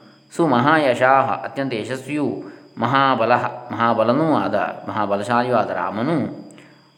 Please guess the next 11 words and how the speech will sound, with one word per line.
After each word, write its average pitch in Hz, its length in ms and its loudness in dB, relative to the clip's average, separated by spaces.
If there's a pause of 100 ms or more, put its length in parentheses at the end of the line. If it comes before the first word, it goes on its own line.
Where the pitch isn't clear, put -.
(120)
ಪಿತುರಾದೇಶಾತ್ 123 1200 2
ರಾಜ್ಯಂ 104 680 -2
ನ 123 120 2
ಚ 120 120 -2 (380)
ಐಚ್ಛತ್. - 880 -2 (580)
ತಂದೆಯ 135 360 0
ಆದೇಶವನ್ನು 113 680 0
ಮೀರಲಾರದೆ 101 680 -2
ಇದ್ದದ್ರಿಂದ 95 680 -10
ರಾಜ್ಯವನ್ನು 95 600 -4
ಇಚ್ಛಿಸಲಿಲ್ಲ. 92 540 -8